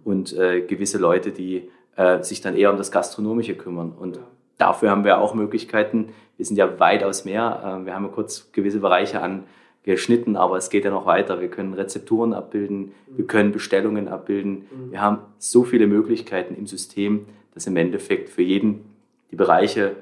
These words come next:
Speaker 1: die ihn betreffen, auch, äh, gastronomische Betriebssteuerungselemente dabei sind, wo er einfach, äh, s-, sich wiederfindet. Und ja, wenn er digital affin ist, äh, ist er eigentlich bei uns richtig.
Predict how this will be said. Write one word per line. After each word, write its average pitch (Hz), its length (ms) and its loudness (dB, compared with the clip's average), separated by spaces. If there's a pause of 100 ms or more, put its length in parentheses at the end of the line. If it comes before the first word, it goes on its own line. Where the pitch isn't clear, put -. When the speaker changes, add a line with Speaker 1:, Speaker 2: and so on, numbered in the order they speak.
(240)
Speaker 1:
die - 60 -6
ihn 107 140 2
betreffen, 98 480 -4
auch, - 380 -4
äh, - 80 -10
gastronomische 98 840 -2 (200)
Betriebssteuerungselemente 107 1800 2
dabei 104 300 6
sind, 165 280 4 (560)
wo 104 100 4
er 101 240 4
einfach, 104 480 -4
äh, 95 360 0
s-, - 160 -16
sich - 300 -6
wiederfindet. 143 680 4 (440)
Und 107 360 4
ja, 123 200 6
wenn 101 100 2
er 107 80 4
digital 110 440 -2
affin 120 320 0
ist, - 400 -6
äh, 107 400 2
ist - 100 -10
er 85 80 -8
eigentlich 104 280 -8
bei 101 100 -8
uns 101 360 -8 (400)
richtig. - 400 2